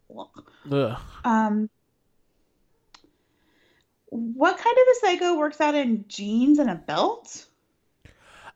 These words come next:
Speaker 2: One of the trainers at Planet Fitness where I used to work out would show up in jeans and a belt and, like, train people. And then he would, like, work out afterward. And I'd be like, "I'm not, I don't want that one. Listen, can you not?"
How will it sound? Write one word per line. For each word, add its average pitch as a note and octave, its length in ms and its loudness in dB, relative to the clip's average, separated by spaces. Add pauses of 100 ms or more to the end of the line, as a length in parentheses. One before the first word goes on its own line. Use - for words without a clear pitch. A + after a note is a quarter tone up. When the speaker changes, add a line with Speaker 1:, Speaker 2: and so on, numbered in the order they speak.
(320)
Speaker 2:
One C4 400 0
of F4+ 200 -4
the C#4+ 180 0
trainers B3+ 680 -6
at A3 340 -2
Planet A3+ 300 -2
Fitness G#3 320 -10
where G3+ 80 -4
I G3 40 -4
used G3 180 -8
to G#3 80 -8
work G#3 200 -8
out G#3+ 300 -2
would F3 180 -4
show F3+ 280 -4
up D3+ 280 0
in E3 400 -8 (100)
jeans D#3+ 320 -12
and E3+ 80 -8
a D#3+ 40 -6
belt D#3 260 -2
and, D#3 100 -12
like, C#3 200 -8
train F3 280 -10
people. A#3+ 540 -6 (300)
And G3 140 -2
then G3 100 -2
he G3+ 160 0
would, A3 140 0
like, G#3 260 -2
work G3 320 -2
out G#3 160 4
afterward. A3 640 -2
And G3 200 -4
I'd G3 140 0
be G#3 120 2
like, G3 260 0
"I'm A3+ 220 0
not, B3+ 320 0
I G3 100 4
don't G#3+ 140 0
want E3+ 140 -4
that C#3+ 220 2
one. A#2+ 300 -10 (240)
Listen, C#3+ 580 -2 (480)
can G3 180 -2
you A3+ 200 -6
not?" D3+ 400 -2